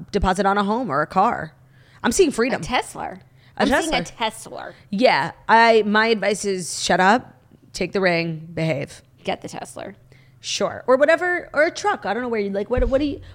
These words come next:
Speaker 1: what are your needs? You
Speaker 2: Now
Speaker 1: don't
Speaker 2: you get
Speaker 1: know.
Speaker 2: to explore those because you got a ring.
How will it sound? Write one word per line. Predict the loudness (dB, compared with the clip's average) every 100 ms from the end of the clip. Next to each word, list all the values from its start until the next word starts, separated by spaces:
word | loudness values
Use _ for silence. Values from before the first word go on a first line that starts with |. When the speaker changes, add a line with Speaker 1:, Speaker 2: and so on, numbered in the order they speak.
| -2
Speaker 1:
what | 0
are |
your | 2
needs? | 0 -2 -8 -10 -16 -20 -20 -20 -20 -20 -20 -20 -20 -20 -20 -20 -20 -20 _ _ -10
You |
Speaker 2:
Now | -2
Speaker 1:
don't | 0
Speaker 2:
you | 0
get | -2
Speaker 1:
know. |
Speaker 2:
to | -2
explore | -8 -2 2 2
those | 2 -4 -6 -10 -16
because | -12 -10 -8
you | -2
got | -2
a | -2
ring. | -6 -8 -10